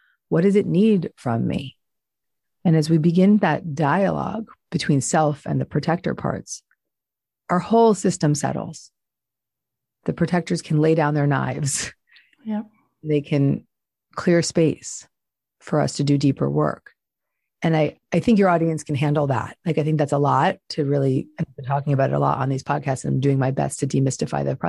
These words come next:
Speaker 1: the principles, but I think this audience in particular can handle that. And the simplicity is that we all have that self that we keep speaking of. And when self becomes that internal parent and the leader of all of the different parts of who we are, we can get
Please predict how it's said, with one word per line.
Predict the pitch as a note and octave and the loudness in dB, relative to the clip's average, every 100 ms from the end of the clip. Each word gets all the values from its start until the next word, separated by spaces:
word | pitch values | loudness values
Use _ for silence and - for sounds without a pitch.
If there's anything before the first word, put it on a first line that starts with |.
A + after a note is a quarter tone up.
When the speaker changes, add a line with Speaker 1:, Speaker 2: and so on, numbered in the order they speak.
| - | -4
Speaker 1:
the | F#3 | -4
principles, | E3+ E3 C#3+ D3+ | -2 -2 -4 -4
but | D3+ | -4
I | |
think | C#3+ E3+ | 0 -2
this | E3 D3+ | 0 0
audience | - D3+ - C#3 | 0 0 -2 -4
in | C#3 | -6
particular | D3 D#3 - D2 | -6 -6 -4 -4
can | - | -4
handle | D3 F#3 E3 | -2 0 0
that. | C3 D#3+ - - - - - - - _ | -4 -8 -14 -20 -20 -20 -20 -20 -20 _
And | F3 D#3+ D3+ - _ _ _ | -2 0 -2 -4 _ _ _
the | D#3+ F3 | 0 2
simplicity | D#3 - F3 F#3+ F#3 F3+ D3 C#3 | 2 0 0 2 0 0 2 2
is | C3+ C#3+ - - | 2 -2 -8 -4
that | D3 - | -4 -2
we | D#3 D3+ | 0 2
all | D3 | 2
have | C#3+ D#3+ D3 | 0 -4 -2
that | D#3 - | -4 -4
self | - C#3 C#3+ | -4 -4 -4
that | C#3 | -4
we | D3 C#3 | -4 -4
keep | D3 | -6
speaking | - - E3 D3 | -4 -2 0 0
of. | C3+ C3+ C#3 - - _ - | 2 0 -2 -12 -20 _ 0
And | C#3+ | 2
when | C#3 | 2
self | C#3 - E3 F3 | 0 -2 -2 -2
becomes | - F3+ - D3+ D3 | -2 -2 0 -2 0
that | C#3+ | -2
internal | F#3+ D#3 - D3 C3+ | -2 -4 -2 -2 -2
parent | - D#3+ D#3 C3 D3+ - - | -4 -2 0 0 -4 -6 -2
and | |
the | C#3 | 0
leader | D#3+ D#3 C#3+ | 2 2 2
of | C3+ D3 B2+ | 0 -4 -2
all | C#3 D3+ | -2 0
of | D3 C3+ | -2 -2
the | C#3+ | -2
different | C#3+ C#3+ - | -2 -6 -4
parts | D#3+ D#3 | -4 -2
of | D3 | -2
who | C#3 | 0
we | C3 | 0
are, | C3+ - C#3 - _ _ _ _ _ _ _ _ | 2 0 -4 -8 _ _ _ _ _ _ _ _
we | D3+ | -2
can | E3 D3 | 0 2
get | C#3 | 0